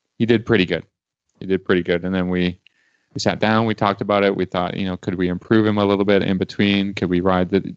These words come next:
the, the test a little bit better so,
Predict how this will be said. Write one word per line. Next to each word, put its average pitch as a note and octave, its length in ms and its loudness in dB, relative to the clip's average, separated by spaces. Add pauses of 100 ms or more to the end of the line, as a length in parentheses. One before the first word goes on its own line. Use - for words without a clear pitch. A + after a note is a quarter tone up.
(140)
the, F#2 300 2 (1200)
the - 80 -2
test F#2+ 260 0
a F#2 60 4
little F2 180 2
bit F2+ 200 0
better A2+ 440 2
so, F2+ 400 -6